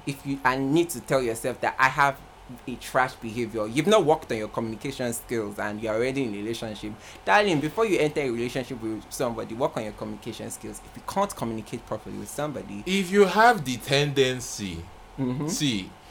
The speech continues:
Speaker 2: if you know that you, if you know and tell yourself the truth, if you know that you have, search within, you know that you have a very high tendency to raise hand and give bae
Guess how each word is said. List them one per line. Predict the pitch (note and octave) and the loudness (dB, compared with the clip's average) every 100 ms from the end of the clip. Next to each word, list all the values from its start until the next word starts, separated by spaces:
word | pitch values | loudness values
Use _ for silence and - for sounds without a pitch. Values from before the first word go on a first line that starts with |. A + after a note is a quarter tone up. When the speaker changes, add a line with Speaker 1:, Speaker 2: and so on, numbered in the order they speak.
| - - - | -20 -20 4
Speaker 2:
if | D#3+ D#3 | 4 6
you | D#3+ | 6
know | F#3 G3+ | 8 8
that | C3+ A#2+ | 8 6
you, | A#2+ | 2
if | C#3+ C3 | 0 0
you | C#3 C#3+ D3 | 0 2 4
know | D3+ G2+ F2+ - - | 4 4 -2 -12 -4
and | A2 | 2
tell | D3+ | 4
yourself | - A#2 | 4 2
the | G2 | -2
truth, | F2 G2 E2+ | -8 -10 -8
if | G#2+ A#2+ | -8 0
you | |
know | F#3+ | 2
that | D3+ G#2+ | 4 4
you | G2+ | 4
have, | G#2 G#2 G#2 - - - - - - | 6 4 4 -6 -16 -18 -20 -20 -16
search | - F3+ G3 - | -2 2 2 0
within, | G#2+ F#2 F#2+ G2+ F2 - - - - | -4 -6 -6 -8 -8 -16 -20 -20 -16
you | - | -4
know | C#3 A3+ | 2 6
that | C3 | 6
you | A2+ | 6
have | A#2 B2+ B2+ | 6 4 4
a | A2+ | -4
very | G#2 A#2+ B2+ | -2 -2 -2
high | B2 A2+ A#2+ | -2 -4 -4
tendency | - A2+ A2 G#2+ G#2 - - A2 A2 - - - - | -4 -4 -2 -4 -4 -6 -10 -12 -12 -18 -20 -20 -20
to | - G2+ | -6 -2
raise | G2+ A2 G2+ | 2 2 0
hand | G2+ G2 G2 - - - - - - - - - - | -4 -4 -6 -12 -18 -18 -20 -20 -20 -20 -20 -16 -2
and | G2 G2 | -2 -2
give | G2 A2 G#2+ G2 | -4 -4 -4 -6
bae | G2+ G2 | -2 -2